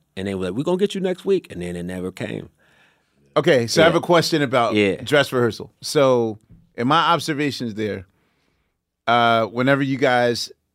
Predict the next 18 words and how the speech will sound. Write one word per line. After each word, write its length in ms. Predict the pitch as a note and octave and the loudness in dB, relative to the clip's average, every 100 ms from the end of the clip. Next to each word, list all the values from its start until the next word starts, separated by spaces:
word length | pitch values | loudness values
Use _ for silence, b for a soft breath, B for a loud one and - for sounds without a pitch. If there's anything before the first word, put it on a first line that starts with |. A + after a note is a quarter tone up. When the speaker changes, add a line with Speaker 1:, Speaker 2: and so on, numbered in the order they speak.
| _ - | _ -8
Speaker 2:
have 600 | B2+ B2+ B2 A#2 G#2+ G2+ | 0 2 2 2 -2 -6
the 600 | A#2 A#2 A2+ A2 A2 - _ _ _ _ _ _ _ _ | -4 -2 -2 -2 -4 -8 _ _ _ _ _ _ _ _
post-dress 520 | D#3 D3 - C#3+ C#3 | -2 -2 0 0 0
rehearsal 360 | C3+ C3+ C#3 A#2+ | -2 -2 -2 -2
meeting, 420 | A#2 A2 A2 A2 | -2 -2 -6 -8
when 380 | - G#2 G#2+ - | -8 -6 -6 -8
you 100 | A2+ | -6
guys 380 | A#2 A2 A2 - | -2 -2 -2 -8
find 320 | - C3 B2 | -4 0 0
out 140 | A#2 A2 | 0 -4
if 40 | |
you 60 | A#2+ | -4
made 180 | A#2+ A2+ | -4 -6
the 60 | |
cut 200 | - B2 | -2 0
or 60 | G#2+ | 0
not, 220 | G2+ F#2+ | -4 -4
Speaker 1:
Mm. 240 | G2 F#2 | -4 -4